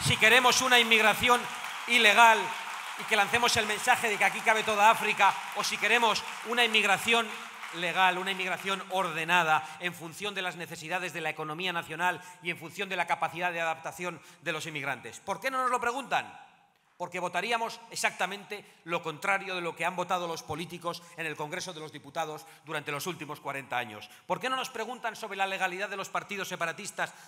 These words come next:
con los que han pactado uno tras otro? Porque votaríamos en contra de que puedan ser legales los partidos que atacan la unidad nacional, como serían ilegales en cualquier país democrático. ¿Por qué no nos preguntan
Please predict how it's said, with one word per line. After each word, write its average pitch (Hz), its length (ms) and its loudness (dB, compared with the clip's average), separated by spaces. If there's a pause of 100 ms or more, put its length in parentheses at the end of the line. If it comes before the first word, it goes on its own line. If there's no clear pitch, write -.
con 185 140 -6
los 165 180 -6
que 185 100 -2
han 196 160 2
pactado 190 400 0
uno 185 160 -6
tras 190 180 -6
otro? 165 320 -8 (880)
Porque 165 220 -8
votaríamos 190 640 -4 (200)
en 165 180 -2
contra 208 400 2
de 185 80 0
que 165 100 2
puedan 190 300 0
ser 202 180 0
legales 180 460 0
los 160 160 -6
partidos 165 540 -4 (200)
que 175 80 2
atacan 190 400 2
la 175 100 4
unidad 160 300 4
nacional, 156 520 0 (160)
como 175 160 -6
serían 196 400 0
ilegales 190 480 2
en 185 100 -2
cualquier 165 400 0
país 180 260 4
democrático. 143 680 -4 (4000)
¿Por 190 140 0
qué 226 140 2
no 262 100 6
nos 262 160 6
preguntan 233 600 6